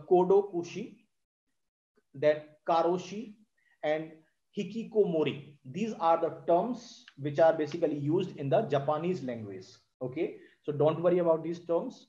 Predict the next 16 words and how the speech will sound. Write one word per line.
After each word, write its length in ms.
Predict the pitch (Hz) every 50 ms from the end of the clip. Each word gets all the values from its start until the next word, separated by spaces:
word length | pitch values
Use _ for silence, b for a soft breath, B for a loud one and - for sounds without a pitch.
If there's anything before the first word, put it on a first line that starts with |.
| _ -
Let's 320 | 131 139 160 170 - - _ _
try 180 | - 156 160 170
to 140 | 165 190 180
understand 380 | 165 156 156 - - 185 185 190
what 280 | 202 175 151 147 151 147
are 140 | 160 156 143
these 260 | 143 156 196 214 - - - 139 120
Japanese 520 | 135 131 123 - 143 143 147 165 - 165
terms. 220 | - 127 107 95 - - _ _ _ _ _ _ _ _ _
So 300 | _ - 156 151 156 156 -
it 140 | 147 -
is 140 | 185 185 180
basically 440 | 170 160 - - 175 170 170 175 185
the 120 | 180 175
Japanese 680 | 170 139 143 135 - 156 151 151 160 180 220 220 214 - -
words, 480 | 131 120 123 147 165 131 110 - -